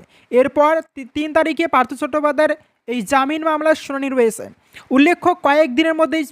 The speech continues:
পুজোর ছুটি পড়তে চলেছে, আর তাই বিচারপতি অরিজিৎ বন্দ্যোপাধ্যায় জানিয়েছেন, পুজোর ছুটির আগেই পার্থ চট্টোপাধ্যায়ের জামিন মামলার দ্রুত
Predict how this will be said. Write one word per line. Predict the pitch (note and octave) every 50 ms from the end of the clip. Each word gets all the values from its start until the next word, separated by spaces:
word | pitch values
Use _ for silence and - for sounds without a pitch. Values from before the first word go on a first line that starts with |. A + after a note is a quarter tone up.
| _ - -
পুজোর | C#4 B3+ A3 C#4+ D4 - -
ছুটি | C#4+ B3+ D4 D4+ - -
পড়তে | C#4 C4+ A#3 C#4 C4+ A3+
চলেছে, | C4 B3+ B3 G#3+ - D3 A#2 - _ _ _ _ _ _ _ -
আর | G3 A#3 B3 - D#4
তাই | D#4 E4 E4 B3+ B3
বিচারপতি | C#4 C4+ - E4+ E4+ D4+ D#4+ - - E4 C4 B3+ C#4+
অরিজিৎ | D4 D4 D#4 C4 D#4+ E4 B3 A3+ G#3 G#3 - G#3
বন্দ্যোপাধ্যায় | B3+ C#4 C#4 D4+ D#4 D#4 D4+ D4 C4+ D#4 D4+ - C4+
জানিয়েছেন, | B3+ C4 C4+ C#4+ D4 - - D#4 D#4 D#4 -
পুজোর | C#4 C4+ B3+ A3 C#4+ C#4+ C4+ -
ছুটির | - C#4 - C#4+ D4 C4+ A#3+ B3+
আগেই | B3+ D#4+ D#4 A#3 E3+ - -
পার্থ | B3 B3+ C4 B3+ - D4 C#4
চট্টোপাধ্যায়ের | D#4 - E4 D#4+ D#4+ D#4+ - D#4+ D#4+ D#4+ D#4+ D4+ A#3 E3+ -
জামিন | C4 C4 C4+ C#4 D4+ D4 D4
মামলার | D4+ D4 C#4+ D4 D4 D4 D4 D#4+ _ _ _ _ _ _ -
দ্রুত | G3 D4 E4 F4